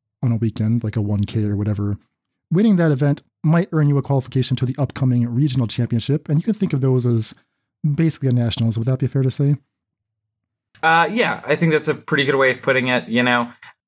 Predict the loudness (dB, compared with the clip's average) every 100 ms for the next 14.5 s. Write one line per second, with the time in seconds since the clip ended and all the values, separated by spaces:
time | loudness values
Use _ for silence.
0 | _ _ _ _ _ _ _ _ -2 2
1 | 4 2 0 -4 -2 0 0 -2 -2 -2
2 | 0 0 0 -4 -4 -4 0 2 2 -2
3 | -2 -2 0 0 0 -2 -14 _ _ -2
4 | 0 0 0 0 0 -4 -4 -2 0 0
5 | 0 0 -2 -2 0 2 0 -2 -2 0
6 | 0 -4 0 0 0 -2 -2 -2 0 -2
7 | -4 -6 -4 -2 -2 -6 -14 -14 -4 0
8 | 0 0 -2 0 0 0 -2 -2 0 2
9 | 2 -2 -2 -6 -4 -2 -4 -2 -4 0
10 | 0 0 -2 -2 -2 -2 -14 -8 -2 -2
11 | -2 -4 -2 0 -2 -4 -8 _ _ _
12 | -4 0 0 -2 -2 -2 -2 -2 0 2
13 | 0 -2 -4 -4 -4 -4 -2 -2 -2 -2
14 | 0 2 0 -2 -18